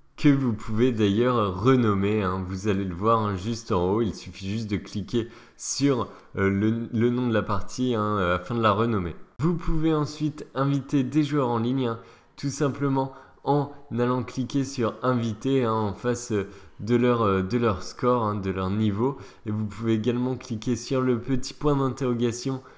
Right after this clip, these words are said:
au niveau de leur avatar pour savoir, euh, où ils se situent au niveau de, des victoires, de leurs défaites, et cetera.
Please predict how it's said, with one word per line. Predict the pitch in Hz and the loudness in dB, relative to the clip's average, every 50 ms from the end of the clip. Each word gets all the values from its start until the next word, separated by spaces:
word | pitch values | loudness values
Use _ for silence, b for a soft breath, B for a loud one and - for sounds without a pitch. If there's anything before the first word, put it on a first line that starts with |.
| B B B | B B B
au | - 107 | -2 0
niveau | 110 113 110 113 123 | 2 2 2 2 0
de | 117 113 | 0 2
leur | 127 123 123 | 2 2 4
avatar | 117 107 107 104 104 - 143 127 113 - | 4 4 2 0 0 0 -2 -2 -2 -4
pour | 117 110 98 | -6 -8 -6
savoir, | - - 117 107 107 127 131 127 117 104 | -2 -2 -2 0 2 2 2 2 2 0
euh, | 104 - | 0 0
où | - 117 | -2 -2
ils | 117 113 | -2 -4
se | 107 - - | -4 -8 -8
situent | 117 104 - - 131 131 | -10 -10 -6 -4 -2 0
au | 117 | 0
niveau | 107 101 95 95 98 107 104 98 | 0 0 -2 -2 -2 -2 -2 -2
de, | 95 104 95 92 92 90 92 - | 0 0 0 0 0 -2 -4 -4
des | 90 101 95 | -4 -4 -4
victoires, | 90 98 92 - - 120 120 120 120 123 117 | -4 -4 -8 -6 -2 0 2 4 4 4 2
de | 107 104 | 0 0
leurs | 98 95 | -2 -2
défaites, | 87 87 101 92 95 - 120 117 117 - | -2 -2 -4 -6 -4 -4 -4 -4 -2 -4
et | 107 87 | -6 -6
cetera. | - - 113 107 95 101 87 78 73 | -6 -6 -8 -6 -4 -4 -4 -4 -6